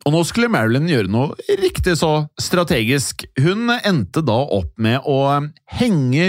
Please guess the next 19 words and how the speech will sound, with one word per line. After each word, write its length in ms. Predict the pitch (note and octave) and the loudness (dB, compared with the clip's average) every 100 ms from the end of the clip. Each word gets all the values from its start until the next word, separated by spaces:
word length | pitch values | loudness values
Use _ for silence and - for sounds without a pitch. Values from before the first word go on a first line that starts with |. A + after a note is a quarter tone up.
| D#3+ | 2
rundt 320 | A2+ A2 - | 0 0 -4
kontorene 600 | - F3 E3 A#2+ G2+ B2 C#3 | -4 -2 0 0 0 -2 -2
til, 220 | A#2+ B2+ | 0 0
eh, 100 | C3+ | 0
forskjellige 560 | B2+ F#3+ D3 A#2 D#3+ | -2 -2 -2 -2 -2
filmprodusenter, 920 | E3 C3+ C#3 E3 F3 G3 F3 C4 A3 - - - - | 0 -2 0 0 2 0 0 0 0 -2 -12 -16 -2
og 80 | F#3 | -2
hun 100 | B3+ | 0
ble 220 | G3 A3+ | 0 0
etter 220 | A3 - A3+ | -2 -2 0
hvert 320 | D#3 - - | 0 -2 -4
en 320 | C#3 C#3+ C#3+ | -2 0 0
god 280 | A#2 F3 B3 | 0 0 2
venn 200 | F#3+ - | 0 0
av 180 | - C3 | 0 0
en 100 | F3+ | 0
svært 720 | - - D#3 D#3+ E4 - - | -4 -6 -4 0 0 -2 -4
populær 480 | - D#3 - B2+ - | -4 -2 0 0 -2
sladrespaltist 1300 | - - B3+ E3+ G2+ A#2 D3 G3 G#3 C4+ D4 - | -6 -2 -2 -2 -2 -2 0 -2 0 0 -2 -6